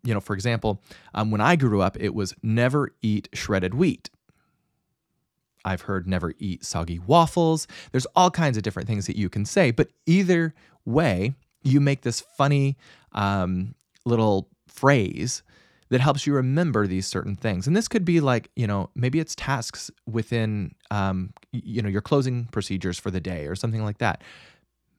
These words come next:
Make a mnemonic device. And when you can use effective memory strategies like a mnemonic device, it can be a huge help in remembering details about your personal life as well, um, or details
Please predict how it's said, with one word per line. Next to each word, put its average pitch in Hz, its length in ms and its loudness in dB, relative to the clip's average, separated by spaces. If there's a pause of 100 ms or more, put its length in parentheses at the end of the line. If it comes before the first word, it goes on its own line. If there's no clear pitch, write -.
(100)
Make 110 160 -2
a 127 40 0
mnemonic 131 320 0
device. 127 480 -4 (920)
And 127 180 0 (220)
when 151 160 2
you 170 80 0
can 143 160 0
use 151 200 2
effective 139 460 -4
memory 113 300 -4
strategies 117 560 -2
like 104 160 0
a 95 40 -2
mnemonic 87 380 -2
device, 95 380 -2
it - 80 -4
can 165 100 -2
be 135 140 0
a - 20 -4
huge 175 540 -2
help - 240 -4
in 107 80 -2
remembering 107 500 -2
details 107 480 -2
about 98 140 -4
your 95 100 -4
personal 123 380 -4
life 92 260 -6
as 92 160 -10
well, 101 480 -4 (440)
um, 90 420 -2
or 101 180 0
details 98 380 -4